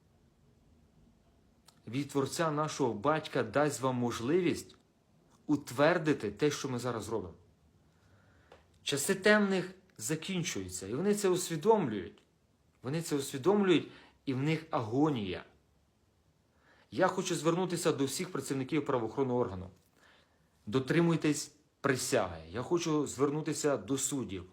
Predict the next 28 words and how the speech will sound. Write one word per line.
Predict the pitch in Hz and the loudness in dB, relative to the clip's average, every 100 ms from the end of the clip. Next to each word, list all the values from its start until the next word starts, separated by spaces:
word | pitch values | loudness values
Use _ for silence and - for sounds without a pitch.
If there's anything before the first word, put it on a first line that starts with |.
| _ | _
Дотримуйтесь | 98 127 143 147 156 156 147 151 143 - | -4 0 0 2 2 2 2 0 -2 -6
присяги. | - 131 127 - 127 92 87 - - - - - | -6 -4 -2 2 2 2 -6 -18 -20 -20 -18 -8
Я | 120 | -6
хочу | 143 135 | -4 -6
звернутися | 98 117 131 117 95 | -4 -4 -4 -4 -6
до | 107 | -6
свого | - 117 107 | -6 -6 -6
народу. | 104 104 95 87 - _ _ _ _ | -4 -6 -8 -10 -16 _ _ _ _
Жийте | 95 120 123 101 | -8 -6 -6 -8
по | 101 | -12
честі | 90 139 - - 92 _ | -8 -6 -6 -10 -14 _
і | - | -12
совісті. | - 98 87 - - _ _ _ _ _ | -10 -10 -14 -16 -18 _ _ _ _ _
У | 139 | -6
нас | 135 104 | -6 -6
є | |
закони, | 92 98 - 139 117 92 | -8 -10 -8 -6 -8 -10
Конституція, | 101 90 101 117 - 95 | -14 -12 -10 -10 -10 -12
міжнародні | 92 104 104 98 | -14 -12 -10 -10
договори, | 90 87 104 | -12 -10 -10
які | 92 98 | -10 -12
захищають | 90 87 92 - 107 101 | -14 -14 -14 -10 -10 -10
нас. | 87 92 | -14 -14
У | 127 | -12
нас | 123 | -8
є | 131 | -8
природнє | - 95 123 120 | -8 -8 -8 -8
право. | 107 95 90 87 | -10 -10 -10 -12